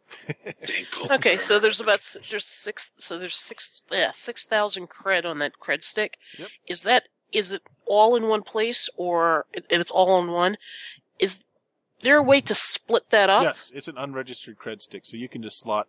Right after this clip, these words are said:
Speaker 1: you know, if you got a cred reader, just slot it and, uh, slot your others in, and you just transfer the cred back and forth. So
Speaker 3: Okay.
Speaker 1: cred readers are common. Your phones would have them. I mean, you
Speaker 3: Okay.
Speaker 1: can just, just do it on your phone.
Speaker 3: Just split the, we'll just split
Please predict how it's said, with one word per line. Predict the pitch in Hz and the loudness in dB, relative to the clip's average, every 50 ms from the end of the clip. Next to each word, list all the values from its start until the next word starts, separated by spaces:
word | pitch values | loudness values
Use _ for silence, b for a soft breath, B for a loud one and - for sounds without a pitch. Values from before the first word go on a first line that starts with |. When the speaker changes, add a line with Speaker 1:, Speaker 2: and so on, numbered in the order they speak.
| _ _ _ | _ _ _
Speaker 1:
you | 110 107 | -16 -14
know, | 104 95 95 98 98 B B B B B | -12 -12 -12 -14 -14 B B B B B
if | B - | B -10
you | 120 | -2
got | 113 131 123 | 0 0 2
a | 117 - | 2 0
cred | - - 123 117 110 107 | -2 -2 0 -2 0 -2
reader, | 117 117 110 113 110 110 | -4 -4 -2 -2 -4 -4
just | 104 107 - - | -4 -4 -6 -4
slot | - 110 104 104 107 104 | 0 2 4 4 4 2
it | 101 - | 0 -4
and, | - 104 104 101 | -8 -10 -8 -8
uh, | 98 95 101 101 98 92 | -6 -6 -6 -6 -6 -8
slot | - - - 117 104 95 - - | -8 -6 0 0 0 0 0 0
your | 110 101 | -2 -2
others | 98 101 90 - - - - - _ _ | -2 -4 -6 -8 -10 -10 -12 -16 _ _
in, | - 101 95 95 95 | -12 -10 -10 -8 -8
and | 95 92 92 | -10 -10 -10
you | 92 98 | -10 -10
just | 90 90 - - - | -8 -8 -8 -8 -6
transfer | - - 98 92 90 - - 101 98 92 90 | -6 -8 -8 -6 -8 -8 -6 -6 -6 -6 -8
the | 92 | -10
cred | - - 101 95 90 85 90 | -10 -8 -6 -6 -6 -6 -8
back | 90 87 - | -8 -8 -10
and | 92 92 | -14 -16
forth. | _ 101 98 98 - _ _ _ _ _ _ _ _ _ _ _ _ _ _ _ _ _ _ | _ -12 -10 -10 -12 _ _ _ _ _ _ _ _ _ _ _ _ _ _ _ _ _ _
So | _ - 247 | _ 2 2
Speaker 3:
Okay. | 214 - 233 202 190 | 2 4 4 2 2
Speaker 1:
cred | 156 135 | 2 0
readers | 151 151 135 135 123 - | -6 -6 -6 -8 -8 -10
are | 107 | -14
common. | - - 123 117 113 113 117 117 117 | -14 -10 -8 -8 -8 -8 -10 -14 -14
Your | 110 110 | -14 -16
phones | - - 117 104 107 110 104 - | -14 -14 -14 -14 -14 -16 -18 -20
would | 104 - | -20 -16
have | 107 98 101 104 | -14 -12 -12 -12
them. | 95 98 101 101 98 - _ _ _ _ | -12 -14 -16 -16 -16 -20 _ _ _ _
I | - 190 | -20 -8
mean, | 190 | -6
you | 214 202 | -4 -4
Speaker 3:
Okay. | 202 202 214 202 190 | -2 0 2 2 2
Speaker 1:
can | 180 | 2
just, | 170 - | 0 -6
just | - - - | -14 -20 -20
do | _ - - | _ -20 -20
it | 90 92 | -18 -16
on | 101 98 | -16 -18
your | 92 90 | -18 _
phone. | _ 101 92 92 95 92 95 _ _ _ _ _ _ _ - | _ -20 -20 -20 -20 -20 -20 _ _ _ _ _ _ _ -6
Speaker 3:
Just | - 240 - - | -4 -4 -4 -4
split | - - - - _ - 254 247 247 - | -4 -8 -10 -10 _ 0 2 2 2 2
the, | _ 233 220 208 180 - | _ -6 -6 -6 -6 -8
we'll | - 202 | -6 -6
just | - 202 208 - | -2 0 0 0
split | - - - _ 208 208 98 | 0 -2 -2 _ 0 0 0